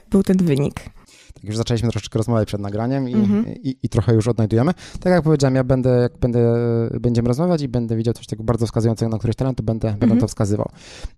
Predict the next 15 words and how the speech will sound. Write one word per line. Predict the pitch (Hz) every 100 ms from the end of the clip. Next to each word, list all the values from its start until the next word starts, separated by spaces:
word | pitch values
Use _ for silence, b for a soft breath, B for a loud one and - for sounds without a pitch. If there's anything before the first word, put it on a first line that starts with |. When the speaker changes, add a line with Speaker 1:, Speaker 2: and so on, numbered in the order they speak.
| - -
Speaker 2:
To | - 190
z-, | 190 -
zaczynając, | 165 160 143 139 - - 123 123
zaczynając | 135 131 127 117
od, | - -
od | -
początku. | 139 - 107 - 120 - 123 120 123 123
Y, | -
przedstawiłaś | 131 - 131 160 160 -
się | 139
jako | 131 135
osoba, | 127 135 131 135 123 131 120 117 113
y, |
korektor, | - 113 - 113
edytor, | 113 113 117